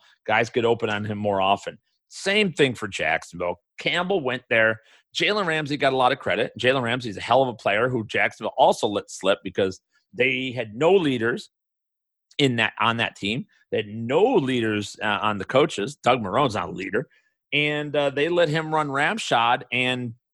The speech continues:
come to training camp with a Brinks truck and all this other bullshit, and eventually just got himself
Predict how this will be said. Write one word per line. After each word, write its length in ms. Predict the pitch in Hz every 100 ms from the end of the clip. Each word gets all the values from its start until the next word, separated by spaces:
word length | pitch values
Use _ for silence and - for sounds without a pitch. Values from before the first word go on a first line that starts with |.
| _ 120 110
come 300 | 135 143 147
to 240 | 123 117
training 300 | - 165 180
camp 180 | - 127
with 80 | 113
a 100 | 92
Brinks 240 | 147 185
truck 320 | - 131 131
and 120 | 113
all 100 | 123
this 140 | 156 139
other 200 | 156 214
bullshit, 540 | 135 110 107 131 135 - _ _ _ -
and 180 | 151 151
eventually 460 | 139 170 - 139
just 240 | 120 120 -
got 160 | 135
himself 420 | 127 - 127 123